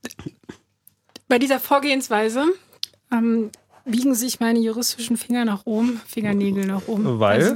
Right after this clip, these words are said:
Speaker 1: so ungefähr, ja. Also Nummer eins, ähm, I-P-Adressen, ähm, die Erhebung von I-P-Adressen ist ein Verstoß gegen das Fernmeldegeheimnis. Ja?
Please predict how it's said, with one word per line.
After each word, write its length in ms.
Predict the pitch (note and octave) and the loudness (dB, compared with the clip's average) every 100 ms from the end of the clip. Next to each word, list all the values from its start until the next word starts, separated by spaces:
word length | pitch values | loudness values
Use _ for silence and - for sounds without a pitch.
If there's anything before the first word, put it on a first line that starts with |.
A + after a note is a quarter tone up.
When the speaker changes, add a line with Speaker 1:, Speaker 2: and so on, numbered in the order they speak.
| - | -2
Speaker 1:
so 140 | A#3+ | -2
ungefähr, 380 | B3 A#3+ - G#3 | 0 -2 -4 -4
ja. 140 | G3+ G#3 - - - | -6 -8 -8 -8 -4
Also 220 | - A3+ B3+ | 0 2 2
Nummer 240 | C4+ C4 | 2 2
eins, 340 | A#3+ D4+ F4 - - - - - | 0 -2 -4 -8 -18 -18 -12 -4
ähm, 360 | A#3 A#3+ A#3+ A#3+ | 0 2 0 0
I-P-Adressen, 1000 | A#3 A#3 D#4+ D4+ C4 A#3+ B3 C#4+ C#4+ C#4 - | -2 0 2 2 0 -2 -2 -2 -2 -4 -4
ähm, 400 | B3+ A#3 A#3 A#3 G#3+ | -2 2 2 0 0
die 260 | A#3+ A#3+ A#3+ | -2 -2 0
Erhebung 360 | A3 C4+ C#4+ | 2 2 0
von 120 | - B3 | -2 -4
I-P-Adressen 800 | A#3 C4 A#3 A#3 A3+ B3 A#3+ A#3 - | -2 -2 0 -2 0 0 0 0 -2
ist 300 | B3 A3+ - | -4 -2 -2
ein 180 | A3+ G#3+ | -2 -2
Verstoß 340 | A3 A#3+ A#3+ | -4 -4 -4
gegen 140 | A3+ | 0
das 100 | A3+ | 0
Fernmeldegeheimnis. 1040 | - A3 A#3+ G#3+ G3+ F#3+ F3+ F#3 F3 F3 - _ _ _ _ | 0 0 2 0 -2 -2 -2 -2 -4 -8 -14 _ _ _ _
Ja? 160 | G#3 | -2